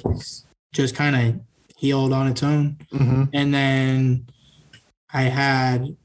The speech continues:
Speaker 1: not, I didn't really have shoulder problems. My shoulders are just, they're old, so they just get sore.
Speaker 2: Mm-hmm.
Speaker 1: But, um, then one year I tore my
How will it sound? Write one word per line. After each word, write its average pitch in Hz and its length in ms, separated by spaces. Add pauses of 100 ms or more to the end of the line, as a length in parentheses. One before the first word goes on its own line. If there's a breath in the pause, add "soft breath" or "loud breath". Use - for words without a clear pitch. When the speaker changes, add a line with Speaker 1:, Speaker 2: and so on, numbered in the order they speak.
(180)
Speaker 1:
not, 143 220
I 143 80
didn't 165 180
really 165 140
have 143 280
shoulder 165 340
problems. 185 440
My 135 120
shoulders 147 460
are 135 120
just, 131 420 (840 loud breath)
they're 135 340
old, 143 380 (180)
so 131 360
they 135 200
just 135 280
get 139 160
sore. 127 460 (340 loud breath)
Speaker 2:
Mm-hmm. 139 160
Speaker 1:
But, 135 160
um, 123 480 (380)
then 147 280
one 165 220
year 151 220
I 139 120
tore 151 320
my 135 500